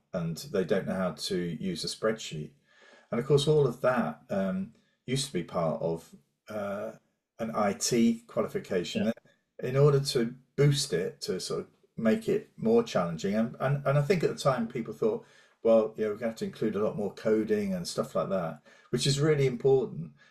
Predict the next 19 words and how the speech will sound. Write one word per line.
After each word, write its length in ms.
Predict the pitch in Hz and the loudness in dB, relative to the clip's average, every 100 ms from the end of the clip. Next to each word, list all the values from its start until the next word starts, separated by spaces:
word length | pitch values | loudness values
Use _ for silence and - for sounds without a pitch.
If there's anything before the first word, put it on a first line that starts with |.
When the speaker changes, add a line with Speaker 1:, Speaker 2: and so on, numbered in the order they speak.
| _ - | _ 0
Speaker 1:
But 80 | |
they've 140 | 139 143 | 4 4
sort 200 | - 131 | 4 2
of, 160 | 120 - _ - | 0 -6 _ -4
they've 240 | 139 131 - | -2 -2 -4
swung 720 | - - 151 165 147 135 - _ _ _ _ _ _ - | -6 -2 2 4 4 0 -4 _ _ _ _ _ _ 4
over 380 | 156 156 135 117 | 6 8 6 0
to 220 | - 110 | 0 2
that 240 | 107 - | 2 0
element 480 | 104 87 78 82 101 | -2 -6 -6 -6 -4
so 200 | - 131 | 0 2
that 160 | 123 117 | 2 2
we 140 | 135 | 2
end 180 | 139 123 | 2 2
up 120 | 113 | 0
with 140 | 117 117 | 0 0
young 200 | 113 113 | 0 0
people 440 | 113 - 104 104 | -4 -2 0 0
who 300 | 110 107 | 0 -4